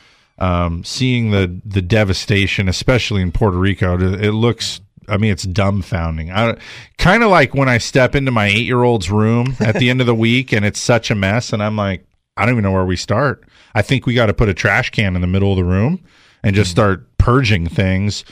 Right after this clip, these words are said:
Speaker 1: I feel like that's what Puerto Rico looks like right now. Their agriculture has been wiped
Speaker 2: Mm.
Speaker 1: out. Infrastructure has been wiped out. Electricity, um,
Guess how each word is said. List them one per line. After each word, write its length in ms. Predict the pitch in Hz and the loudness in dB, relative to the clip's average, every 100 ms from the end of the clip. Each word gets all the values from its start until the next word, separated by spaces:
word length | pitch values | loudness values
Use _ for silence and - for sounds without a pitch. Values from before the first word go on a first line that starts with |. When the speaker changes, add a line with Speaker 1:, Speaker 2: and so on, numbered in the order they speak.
| - _ | -20 _
Speaker 1:
I 80 | 107 | 0
feel 200 | - 175 | 4 4
like 160 | 190 | 4
that's 200 | 175 147 | 2 2
what 120 | 143 98 | 0 0
Puerto 280 | - 113 | 0 2
Rico 360 | 98 107 - 107 | 2 2 2 2
looks 260 | 98 92 107 | 0 0 -2
like 80 | |
right 140 | 95 92 | 0 0
now. 60 | |
Their 180 | 92 95 | -2 -2
agriculture 560 | 110 120 151 147 120 - | 0 0 2 0 0 -2
has 100 | 92 | -2
been 220 | 90 87 | -2 -2
wiped 300 | 85 85 - | -2 -4 -2
Speaker 2:
Mm. 60 | 127 | 2
Speaker 1:
out. 340 | 120 123 120 - - - | 2 2 0 -8 -20 -4
Infrastructure 760 | 139 147 143 - 113 - - | 0 0 -2 0 -2 0 -2
has 120 | 90 85 | 0 0
been 220 | 87 90 | -2 0
wiped 320 | 82 80 - | 0 0 2
out. 360 | 113 110 107 - - - _ | 4 4 0 -6 -20 -20 _
Electricity, 1040 | 113 117 113 - 135 131 - 127 123 120 117 - - - | 0 0 0 -2 0 -2 -2 -2 0 0 -4 -8 -10 -2
um, 420 | 110 107 98 | 2 2 0